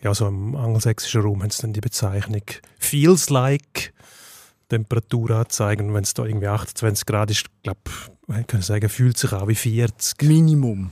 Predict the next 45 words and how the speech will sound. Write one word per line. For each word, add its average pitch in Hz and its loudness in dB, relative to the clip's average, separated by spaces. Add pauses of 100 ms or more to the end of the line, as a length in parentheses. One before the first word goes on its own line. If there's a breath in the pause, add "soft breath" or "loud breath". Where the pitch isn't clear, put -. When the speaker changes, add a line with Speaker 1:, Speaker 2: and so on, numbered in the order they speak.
Speaker 1:
Ja. 104 0
Speaker 2:
Minimum. 120 0 (260 soft breath)
Speaker 1:
Also 104 -2
Speaker 2:
Also 123 0
Speaker 1:
gut. 107 4
Speaker 2:
mein 123 0
Handy 151 0
sagt, 131 -2
ja, 151 2
siebenundzwanzig. 147 -2
Und 120 -8
das 120 0
hat 127 0
sich 113 -8
wirklich 123 -4
nicht 120 -4
wie 110 -4
siebenundzwanzig - -8
angefühlt. - -18
Also - -14
Sonne 156 4
von - -4
oben, 175 0
Beton 143 -2
von - -10
unten. 165 2 (680 soft breath)
Speaker 1:
Ja, 123 2
Speaker 2:
Irgendwie 135 6
Speaker 1:
es 123 4
ist, 117 0 (160)
also 123 2
mir 156 6
ist 151 4
es - 0
auch 123 4
unangenehm, 123 2
ich 101 0
hab's 107 0
nicht 107 -6
gern, 90 -6 (100)
wenn 139 -4
man 107 0
irgendwo 104 0
sitzt - -4
und 117 -4